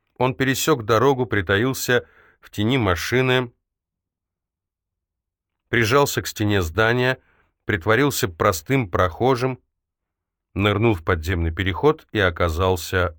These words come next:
у склада. На очередь у входа он даже не посмотрел. Воздух казался густым от алкогольных паров и парфюмерии, но Савол старался не дышать носом.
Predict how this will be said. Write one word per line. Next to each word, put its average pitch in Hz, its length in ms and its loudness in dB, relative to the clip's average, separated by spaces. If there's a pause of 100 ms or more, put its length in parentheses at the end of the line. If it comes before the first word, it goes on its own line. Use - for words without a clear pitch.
у 92 120 -6
склада. 82 680 -6 (2500)
На 135 280 0
очередь 160 520 -2
у 127 80 -2
входа 147 380 0
он 117 200 2
даже 143 260 2
не 147 100 2
посмотрел. 113 680 -2 (480)
Воздух 92 500 0
казался 95 460 0
густым 98 520 -2
от 98 160 -6
алкогольных 101 640 0
паров 101 400 0
и 101 60 -6
парфюмерии, 85 760 -2 (400)
но 156 240 2
Савол 135 440 0
старался 117 500 0
не 110 100 0
дышать 104 600 -6 (100)
носом. 69 480 -8